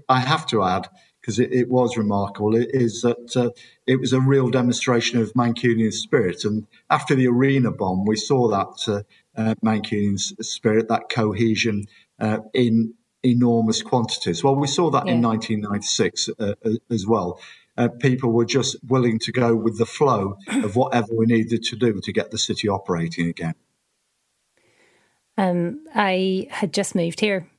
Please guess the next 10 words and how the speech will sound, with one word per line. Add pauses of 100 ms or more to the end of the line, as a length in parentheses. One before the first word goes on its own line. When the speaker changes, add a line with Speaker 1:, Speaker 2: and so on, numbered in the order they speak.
(120)
Speaker 2:
um,
when
the
Manchester
Arena
bomb
had
happened,
and, (360)
um,